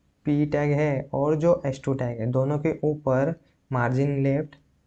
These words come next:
हंड्रेड पिक्सल अप्लाई कर देगा। सेव करते हैं, रन करते हैं।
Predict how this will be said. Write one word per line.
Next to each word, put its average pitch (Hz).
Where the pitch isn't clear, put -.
हंड्रेड 135
पिक्सल 127
अप्लाई 120
कर 131
देगा। 123
सेव 131
करते 131
हैं, 143
रन 127
करते 127
हैं। 139